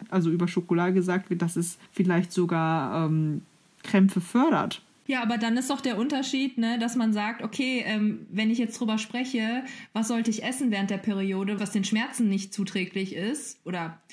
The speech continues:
Speaker 2: was sollte ich essen, dass es mir besser geht, so von der Stimmung her? Oder was sollte ich essen, was,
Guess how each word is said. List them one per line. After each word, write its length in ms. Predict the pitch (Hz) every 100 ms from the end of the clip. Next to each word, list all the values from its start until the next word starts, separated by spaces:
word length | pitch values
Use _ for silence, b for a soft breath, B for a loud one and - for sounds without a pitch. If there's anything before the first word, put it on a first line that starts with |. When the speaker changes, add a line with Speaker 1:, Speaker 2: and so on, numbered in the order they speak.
| B B B
Speaker 2:
was 120 | 214 226
sollte 180 | 277
ich 120 | 254 214
essen, 480 | 240 277 262 254 214
dass 180 | 220
es 100 | 226 226
mir 120 | 202
besser 400 | - 208 294 269
geht, 280 | 262 285 294
so 60 |
von 160 | 262 240
der 80 | 190
Stimmung 420 | - 226 233 262
her? 420 | 277 302 320 349 220
Oder 180 | 233 220
was 140 | 240
sollte 160 | 240 226
ich 100 | 196
essen, 260 | 240 240
was, 200 | 226 214